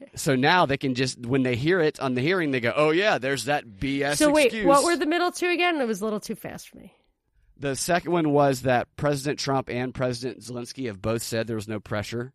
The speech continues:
Speaker 2: on the call.
Speaker 1: What? So what? That was the first one, though, I
Speaker 2: That was
Speaker 1: thought.
Speaker 2: the second one. The first one's similar to that. The first one is that on the July twenty-fifth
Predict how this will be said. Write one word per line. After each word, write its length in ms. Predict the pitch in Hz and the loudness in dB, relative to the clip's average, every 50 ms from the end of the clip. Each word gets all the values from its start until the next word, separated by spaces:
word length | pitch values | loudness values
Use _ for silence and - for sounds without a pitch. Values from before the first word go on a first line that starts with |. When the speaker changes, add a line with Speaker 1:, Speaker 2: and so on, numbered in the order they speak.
| _ - | _ -14
Speaker 2:
on 120 | - 120 | -12 -10
the 80 | 117 104 | -10 -10
call. 260 | - 110 107 - 220 | -10 -8 -6 0 2
Speaker 1:
What? 160 | 240 269 262 | 2 2 2
So 320 | - - - 285 277 247 233 | 0 0 2 2 4 2 2
what? 300 | 196 196 254 240 226 233 | 0 0 -2 -2 -2 0
That 140 | 240 247 226 | 0 0 0
was 140 | 240 226 190 | 0 -2 -2
the 80 | 202 185 | -4 -4
first 320 | - 302 339 359 - - | -2 -2 -4 -4 -4 -6
one, 100 | 240 190 | -6 -6
though, 140 | 170 143 143 | -6 -6 -4
I 60 | 147 | -2
Speaker 2:
That 80 | 127 135 | -2 -2
was 100 | 123 107 | -2 -2
Speaker 1:
thought. 60 | 104 | -4
Speaker 2:
the 40 | - | -4
second 300 | - 131 131 - - 101 | -2 -2 -2 -2 -4 -8
one. 120 | 101 98 98 | -8 -8 -8
The 60 | 101 | -6
first 240 | - 139 147 143 - | -2 -2 -2 -2 -4
one's 120 | 117 107 - | -8 -10 -8
similar 280 | - 120 113 104 101 | -8 -6 -6 -6 -8
to 60 | 92 | -8
that. 200 | 92 98 98 95 87 | -6 -6 -6 -6 -6
The 60 | 101 | -6
first 260 | - 147 147 143 - | -2 -2 -2 -2 -2
one 120 | 151 139 120 | -2 -4 -4
is 120 | 113 110 | -4 -4
that 140 | 117 110 95 | -6 -6 -6
on 240 | 87 113 120 110 101 | -4 -6 -6 -6 -8
the 80 | 113 | -8
July 340 | 107 104 120 120 131 143 151 | -6 -4 0 0 2 2 0
twenty-fifth 560 | 147 - 156 151 143 127 - 143 139 127 - | 0 -2 -4 -4 -6 -6 -6 -6 -6 -6 -8